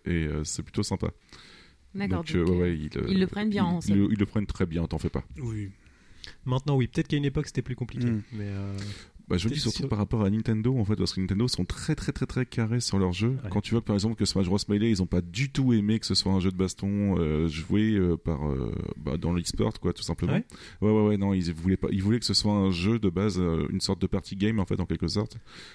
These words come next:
Speaker 1: Donc, c'est pour ça
Speaker 4: Ouais.
Speaker 1: que t'avais pas mal d'objets, et cetera.
Speaker 4: D'accord.
Speaker 1: Et le fait que ça s'est transformé en vrai jeu de baston sérieux, ils avaient pas aimé. Et c'est
Speaker 4: D'accord.
Speaker 1: pour ça que pour Smash Bros, euh, Brawl, de mémoire, celui qui était sorti sur Wii, tu avais une chute aléatoire, en fait, pour empêcher que tu, tu te battes pour, euh,
Speaker 4: D'accord.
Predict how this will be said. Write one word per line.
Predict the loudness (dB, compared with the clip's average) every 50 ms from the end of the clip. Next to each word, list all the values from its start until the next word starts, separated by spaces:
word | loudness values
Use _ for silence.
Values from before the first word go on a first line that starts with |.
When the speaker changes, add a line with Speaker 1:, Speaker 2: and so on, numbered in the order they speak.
| -12 -6 -2
Speaker 1:
Donc, | -2 0
c'est | 0
pour | 0 0
ça | 0
Speaker 4:
Ouais. | 2
Speaker 1:
que | 2
t'avais | 2 2
pas | 2 2
mal | 2 2 2 2
d'objets, | 0 2 2 2 2
et | 2
cetera. | 0 -2 -2 -2 0 0 0
Speaker 4:
D'accord. | 0 -2 -4 -8 -12 -18 -20 -20 -16 -8 -2
Speaker 1:
Et | 0 2
le | 2
fait | 2 2 0 -2
que | -2
ça | -2
s'est | -2 0
transformé | 0 0 0 0 0 2 2 2
en | 2 2
vrai | 2 2 2 2 2
jeu | 2 2 0
de | 2
baston | 0 0 0 0 -2
sérieux, | -2 0 0 2 2 2
ils | 0 0 2 2
avaient | 0 2
pas | 2 0
aimé. | 0 2 0 -2 -4 _ -12 -14 -12 -12 -12 -12 -16 -20 -20 -20 -20 -20 -20 -20 -20 -14 -6 -2
Et |
c'est | 0 0
Speaker 4:
D'accord. | 0 0 -2
Speaker 1:
pour | -2
ça | -2 -2 -2
que | -2 -4 -4
pour | -2 -2 -2
Smash | 0 0 0 0 2
Bros, | 2 0 0 0 0 -4 -4 -2 0
euh, | 2 4 4 4 4 4 4 2 0
Brawl, | -2 -4 -6 -2 0 2 4 4 4 2 2 2
de | 2 0
mémoire, | 0 2 0 0 0
celui | 0 0 0 0 -2
qui | -2
était | -4 -4 -4 -2
sorti | -2 -4 -4 -4 -4 -4
sur | -4 -2 0 0
Wii, | 0 0 -2
tu | -2 -2 -2 0
avais | 0 0 0
une | -2 -2
chute | -4 -2 -2 -2 0 0
aléatoire, | 0 0 0 0 -2 -2 -2 -2 0 0
en | -2
fait, | -2 -2 -2 -4 -4
pour | -4 -4
empêcher | -4 -2 -4 -4 -2 -2 -4 -2
que | -2 -4
tu, | -6 -6 -6 -8 -6 -4 -4 -4 -4 -4 -4 -4 -6 -8 -10 -12 -14
tu | -12 -10 -6
te | -6 -4
battes | -2 -2 -2 -4
pour, | -4 -8 -8 -6 -8
euh, | -8 -10 -8 -8
Speaker 4:
D'accord. | -8 -8 -6 -8